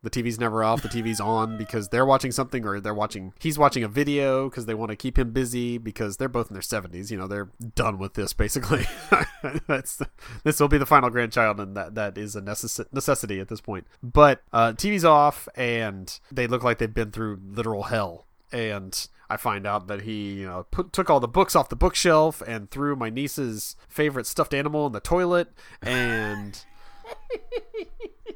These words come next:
Speaker 1: it's basically, I, I, the, the text came when I was driving to get him that said, "He's ready to be picked up." And I'm like,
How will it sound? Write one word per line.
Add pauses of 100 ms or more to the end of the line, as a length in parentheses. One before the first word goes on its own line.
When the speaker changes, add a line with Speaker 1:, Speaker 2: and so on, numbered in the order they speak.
(240)
Speaker 1:
it's
basically,
I,
I,
the,
the
text
came
when
I
was
driving
to
get
him
that
said,
"He's
ready
to
be
picked
up." (120)
And
I'm
like,